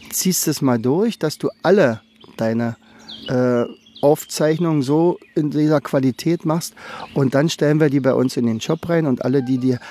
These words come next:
H P Psych werden wollen, die in der Ausbildung sind,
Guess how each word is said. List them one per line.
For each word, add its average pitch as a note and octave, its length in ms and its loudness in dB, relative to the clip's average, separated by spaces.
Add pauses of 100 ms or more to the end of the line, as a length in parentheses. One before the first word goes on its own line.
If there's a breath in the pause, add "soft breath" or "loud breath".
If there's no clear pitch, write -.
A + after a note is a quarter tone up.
(140 loud breath)
H B2+ 200 0
P C3 200 2
Psych - 520 0 (380 loud breath)
werden D3+ 420 0
wollen, D3+ 500 2
die C#3 180 -2 (640)
in B2+ 100 0
der A2+ 120 0
Ausbildung C#3 600 0
sind, B2+ 280 -2